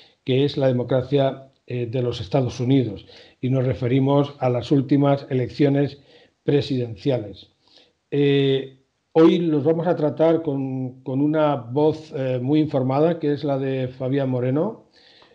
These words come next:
eh, que, como he anticipado antes, es, eh, un abogado con dilatada experiencia,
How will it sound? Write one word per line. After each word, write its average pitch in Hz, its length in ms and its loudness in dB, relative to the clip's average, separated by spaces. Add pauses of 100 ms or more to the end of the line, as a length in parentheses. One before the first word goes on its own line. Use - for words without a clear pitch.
(120)
eh, 123 140 -2
que, 131 160 -4
como 127 200 0
he - 20 4
anticipado 135 640 2
antes, 135 380 -2
es, 135 360 -2
eh, 127 360 2 (360)
un 139 120 0
abogado 139 480 2
con 131 160 0
dilatada 131 440 0
experiencia, 147 960 2